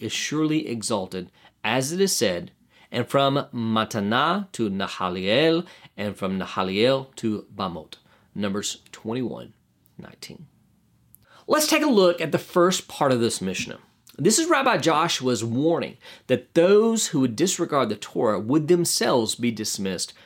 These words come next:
by the heavenly court. Unfortunately, this attitude has historically been the attitude of Yeshua followers throughout the centuries. Because Paul has been misunderstood for nearly two thousand years, one of the primary tenets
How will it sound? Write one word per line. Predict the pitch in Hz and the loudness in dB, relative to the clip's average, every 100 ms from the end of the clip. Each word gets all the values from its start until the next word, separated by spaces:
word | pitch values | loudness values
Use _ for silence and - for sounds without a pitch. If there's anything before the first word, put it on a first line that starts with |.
| _ | _
by | 107 | -6
the | 95 | -6
heavenly | 101 98 85 85 | -4 -6 -6 -12
court. | - - - - _ _ _ - - - | -12 -12 -12 -16 _ _ _ -20 -20 -4
Unfortunately, | 175 - 294 - - 139 135 | -2 2 0 0 -2 0 4
this | 165 226 - | 4 2 0
attitude | 175 180 170 151 120 | 0 0 -2 0 0
has | 104 110 | 0 -4
historically | 117 - - - 202 208 185 131 | -4 -4 -4 0 2 2 0 0
been | 113 123 | 0 0
the | 113 | -2
attitude | 120 127 120 - 120 110 | -2 -4 -4 -2 -2 -2
of | 120 | -6
Yeshua | 110 120 - 151 | -6 -4 -2 -4
followers | 151 117 101 95 98 101 | 0 0 0 -2 -6 -6
throughout | - 127 120 - 117 113 - - | -6 -4 -4 -2 -2 -2 -8 -16
the | - | -10
centuries. | - 107 - - - - - - - - | -6 -6 -8 -14 -16 -20 -20 -20 -20 -8
Because | 139 180 170 | -2 0 0
Paul | - - 220 240 | 0 2 4 4
has | 220 | 4
been | 180 170 | 2 2
misunderstood | 165 175 160 156 139 120 | 2 2 0 0 0 0
for | - | 0
nearly | 127 131 131 | 0 2 0
two | 123 - 156 | -2 -6 -4
thousand | 135 110 101 101 | 0 0 -2 -2
years, | 117 107 76 - - - _ - | 0 0 -2 -10 -14 -20 _ -10
one | 120 139 202 254 | 0 4 4 2
of | 190 | -2
the | 156 | -4
primary | - - 170 175 156 | -4 -2 2 2 0
tenets | 131 - 160 110 - - | -2 -4 -2 -4 -4 -10